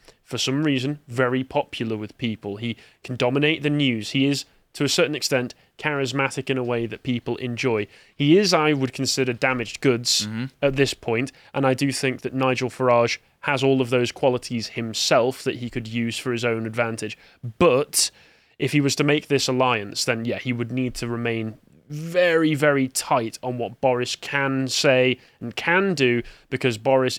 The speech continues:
Speaker 1: is a metropolitan liberal
Speaker 2: Yeah,
Speaker 1: at the
Speaker 2: and
Speaker 1: end of the day.
Speaker 2: that's, that's the point he made that you laughed at. It's that he was trying to give him a backhanded compliment to say that Boris can change on a dime, but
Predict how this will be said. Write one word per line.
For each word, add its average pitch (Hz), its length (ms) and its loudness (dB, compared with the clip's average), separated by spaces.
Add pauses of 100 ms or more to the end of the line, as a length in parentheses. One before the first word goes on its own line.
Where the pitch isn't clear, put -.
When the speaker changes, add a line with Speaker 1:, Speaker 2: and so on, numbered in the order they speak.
Speaker 1:
is 139 400 2
a 143 80 -6
metropolitan 123 800 -4
liberal 107 340 -6 (240)
Speaker 2:
Yeah, 151 140 4
Speaker 1:
at - 60 4
the 135 60 2
Speaker 2:
and 135 80 6
Speaker 1:
end 127 120 -2
of 117 80 -6
the 123 80 -4
day. 110 300 0
Speaker 2:
that's, 147 340 -2
that's 156 200 0
the 143 80 -8
point 139 220 -4
he 131 120 -2
made 123 220 0
that 107 220 -6
you 123 180 -4
laughed 143 360 2
at. 92 260 -2
It's - 340 -4
that 120 200 -2 (640)
he 143 140 -6
was 156 80 -2
trying 214 200 2
to 226 40 2
give 185 100 -2
him 185 60 2
a 147 40 -2
backhanded 156 500 0
compliment 156 380 -2
to - 60 -4
say - 120 -2
that 120 180 -8
Boris 131 300 0
can 135 160 -8
change 131 280 -2
on 123 60 -6
a 117 60 -4
dime, 110 400 0
but 98 140 -4